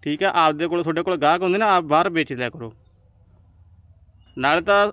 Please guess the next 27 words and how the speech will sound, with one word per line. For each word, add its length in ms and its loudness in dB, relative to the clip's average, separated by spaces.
ਅਸੀਂ 200 0
ਪਰੇਸ਼ਾਨ 460 2
ਹੁੰਨੇ 300 2
ਆ, 140 4
ਨਾਲੇ 320 4
ਅਗਲੇ 140 2
ਨੂੰ 120 0
ਕਾਂ 180 4
ਪਰੇਸ਼ਾਨ 400 0
ਕਰਦੇ। 280 0
ਅਗਲੇ 140 -2
ਨੂੰ 160 0
ਐਂ 120 0
ਹੁੰਦਾ 260 -2
ਗਾ 420 -2
ਕਿ 160 0
ਭਾਈ 420 2
ਅਗ-, 360 -4
ਫੋਨ 300 -2
ਕਰਦੇ 420 0
ਅਗਲੇ 200 -2
ਸਾਨੂੰ 380 -4
time 220 0
to 120 -4
time 160 0
ਕੱਢ 200 -2
ਕੇ, 260 -6